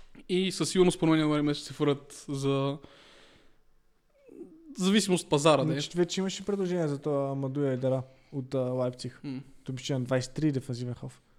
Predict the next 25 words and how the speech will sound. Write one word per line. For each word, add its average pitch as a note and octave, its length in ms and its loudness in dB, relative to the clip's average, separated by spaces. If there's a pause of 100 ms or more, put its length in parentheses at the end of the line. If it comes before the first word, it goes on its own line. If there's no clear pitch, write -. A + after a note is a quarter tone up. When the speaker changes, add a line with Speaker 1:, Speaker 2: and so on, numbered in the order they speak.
(140)
Speaker 1:
Мгм. C#3+ 180 0 (640)
Еми, D3 280 2 (440)
Speaker 2:
А, D#3 440 -2
и D#3 120 -4
интересното, D#3 760 -2
между C#3+ 280 -4
другото, C3 360 -8
с - 600 -14
това, C3+ 240 -10 (180)
а, C#3 640 -8
с, - 200 -16 (140)
с, - 300 -10
с, - 160 -14 (200)
аз C#3+ 140 -10
понеже D3 320 -6 (420)
не D3 320 -4
с-, - 220 -10 (180)
мисля, D#3 280 -4 (260)
с - 100 -18
каква - 280 -6
схема F3 300 -2
ще - 120 -12
се - 80 -4
играе C3 240 0
в-, B2+ 200 -8